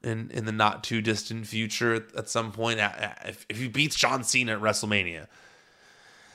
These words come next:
and we do have a world champion on Raw in Cody, um,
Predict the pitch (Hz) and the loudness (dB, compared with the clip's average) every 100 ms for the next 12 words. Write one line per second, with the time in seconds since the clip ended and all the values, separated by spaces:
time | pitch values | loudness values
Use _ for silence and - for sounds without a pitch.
0 | _ 123 131 113 135 135 123 120 113 113 | _ 0 0 4 6 12 12 12 10 8
1 | 113 - 110 107 107 101 98 101 104 104 | 8 6 4 6 6 6 2 -2 2 2
2 | 98 98 101 101 98 92 - - - - | 4 6 8 8 6 2 -6 -12 -14 -6
3 | 107 101 98 110 101 92 85 87 _ - | -4 -4 -2 2 2 2 -6 -12 _ -20
4 | - _ _ 104 98 95 92 - - | -20 _ _ -2 0 -2 -6 -12 -20